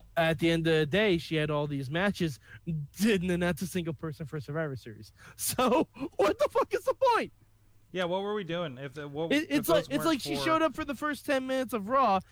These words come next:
Speaker 1: in business suit bliss, came and said, "Y'all are, y'all bitches are having all these matches." Then she went to go get fish and chips. Like,
Speaker 2: I, li-,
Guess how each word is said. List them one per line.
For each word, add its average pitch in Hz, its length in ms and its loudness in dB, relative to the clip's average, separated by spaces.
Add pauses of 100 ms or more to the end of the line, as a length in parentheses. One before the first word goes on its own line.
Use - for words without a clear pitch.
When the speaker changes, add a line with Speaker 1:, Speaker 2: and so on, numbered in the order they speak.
(200)
Speaker 1:
in 190 220 0
business 226 460 -2
suit 208 300 -6
bliss, 196 540 0 (320)
came 226 340 2
and 208 80 -2
said, 196 200 0 (160)
"Y'all 285 160 0 (180)
are, 330 100 2
y'all 359 200 4
bitches 349 360 0
are 349 80 4
having 302 280 2
all 285 160 4
these 254 180 -4
matches." 269 380 0 (200)
Then 208 100 -6
she 262 120 -8
went 254 200 -6
to 254 60 -6
go 240 140 0
get 233 160 -4
fish - 280 -8
and 220 100 -8
chips. - 520 -4 (380)
Like, 185 220 2 (1500)
Speaker 2:
I, 151 80 -6
li-, 156 120 -4